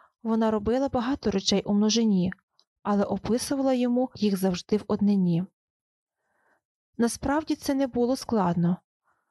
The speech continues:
Приблизно через два тижні вона майже все вміла описати в однині. Через кілька наступних тижнів почала забувати, що справді робила зі своїм чоловіком,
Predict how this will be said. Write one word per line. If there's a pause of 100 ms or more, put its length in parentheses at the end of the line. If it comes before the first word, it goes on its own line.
(180)
Приблизно
через
два
тижні (280)
вона
майже
все
вміла
описати
в
однині. (1160)
Через
кілька
наступних
тижнів (300)
почала
забувати, (260)
що
справді
робила
зі
своїм
чоловіком,